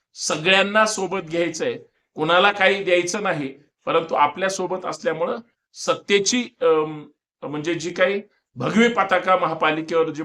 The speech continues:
फडकवायची आहे, त्याला सगळ्यांची साथ आणि जे काही अंतर्गत रुसवे फुगवे असतील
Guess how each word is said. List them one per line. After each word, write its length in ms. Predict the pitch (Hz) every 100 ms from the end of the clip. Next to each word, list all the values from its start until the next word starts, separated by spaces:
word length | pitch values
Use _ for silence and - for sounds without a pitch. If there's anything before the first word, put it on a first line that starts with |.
| -
फडकवायची 540 | 131 147 180 180 -
आहे, 120 | 120 123 _ _ _ -
त्याला 220 | 147 170
सगळ्यांची 1300 | 165 156 147 156 160 156 123 _ _ _ _ - 156
साथ 300 | - 208 175 - _ _ _ -
आणि 340 | 151 190 - - -
जे 160 | 120 165
काही 200 | 220 247 -
अंतर्गत 560 | 202 190 208 202 214 -
रुसवे 420 | 160 170 202 202 -
फुगवे 240 | 165 170
असतील 340 | 156 - 139